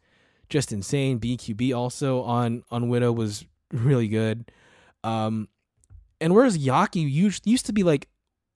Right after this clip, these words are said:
one of the reasons why we were paying attention to the Genji, I feel like in this point, he wasn't an issue. Like, Dante, Dante was not as good as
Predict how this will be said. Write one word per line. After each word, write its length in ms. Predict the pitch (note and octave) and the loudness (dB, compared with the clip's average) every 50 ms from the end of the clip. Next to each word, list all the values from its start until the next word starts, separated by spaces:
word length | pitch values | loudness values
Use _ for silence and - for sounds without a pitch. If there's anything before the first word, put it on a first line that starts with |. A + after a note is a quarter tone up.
| _ _ _ _ _ _ _ _ _ _ - | _ _ _ _ _ _ _ _ _ _ -10
one 260 | E3+ D3 E3+ G3 G3+ | -4 0 0 2 2
of 80 | G3 F3 | 4 4
the 100 | E3+ D3+ | 4 4
reasons 320 | D3 D#3 D3+ D3 D3 C3 | 4 2 0 0 -2 -2
why 140 | C3 B2+ C3 | -2 0 0
we 80 | C3 | 0
were 80 | B2+ B2+ | 0 0
paying 260 | - C#3 C3+ C3+ B2+ | 0 0 0 0 0
attention 520 | B2 A#2 - - F#3+ A#3+ - F#3+ D#3 B2+ - - | -2 -6 -8 -8 -8 -6 -4 -4 -4 -4 -4 -4
to 140 | - B2 A#2 | -4 -4 -4
the 220 | A#2 A#2 A2+ A#2+ | -4 -6 -6 -6
Genji, 560 | A2+ A2+ A#2+ D#3+ G#3+ G#3 D3 C3 A#2+ A#2+ A#2 _ _ _ - - - _ _ _ _ _ _ - | -4 -4 -4 -2 -2 -2 -2 -2 -2 -2 -4 _ _ _ -20 -20 -20 _ _ _ _ _ _ -6
I 120 | - D3 D3+ | -4 -4 -4
feel 260 | - - G#3+ G#3 G3 | -2 -2 0 0 2
like 160 | F#3+ F3+ E3+ | 2 2 0
in 160 | E3 C#3+ C3+ | 0 -2 0
this 180 | C#3 F3+ F#3 - | 0 0 -2 -2
point, 400 | - - G3+ E3+ D3 B2+ A#2 - _ _ _ _ _ _ _ _ - | -4 0 0 2 2 2 -2 -4 _ _ _ _ _ _ _ _ -16
he 260 | D#3+ - - - D#3+ | -14 -10 -4 -4 -2
wasn't 420 | C#3+ C3+ C#3+ D3+ C#3+ D3 C#3 C3 - - | -2 0 0 0 0 -2 -4 -6 -6 -6
an 120 | B2 G#2 - | -6 -6 -4
issue. 320 | A2+ D3+ G3 - - A2+ | -2 -4 -2 -2 -4 -4
Like, 160 | G#2+ G#2 G2+ | -4 -4 -6
Dante, 600 | G2 B2 A#2 B2+ C3 - C#3+ C3+ B2+ B2+ B2 A#2 - _ _ _ _ _ _ _ _ _ _ _ _ _ _ _ _ - | -4 -4 -4 -4 -2 -2 0 0 2 2 2 0 -2 _ _ _ _ _ _ _ _ _ _ _ _ _ _ _ _ -2
Dante 280 | F#3 G3+ G#3+ - A3+ | 0 0 0 2 2
was 200 | G3+ F#3 D#3+ D3+ | 2 2 2 2
not 220 | D#3 D3 C#3+ C#3 B2+ | 2 2 2 2 2
as 160 | A2+ A2 A2 | 0 -2 -6
good 320 | - - - B2 C3+ D#3+ | -8 -6 -2 0 0 2
as 300 | F#3+ G3 F3 C#3+ - - | 0 0 -2 -4 -10 -14